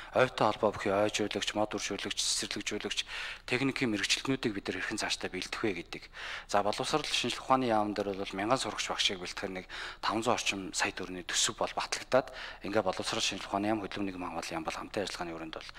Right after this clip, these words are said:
энийг аваад хэрэгжүүлэхээр явж байгаа. Аа, Арун, яг энэ хоёулын заалтан дээр бол арундрын хоёрын найм,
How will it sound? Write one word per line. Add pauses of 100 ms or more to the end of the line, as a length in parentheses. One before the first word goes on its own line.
(340)
энийг
аваад (320)
хэрэгжүүлэхээр
явж (100)
байгаа. (880)
Аа, (520)
Арун,
яг
энэ
хоёулын
заалтан
дээр
бол
арундрын
хоёрын
найм,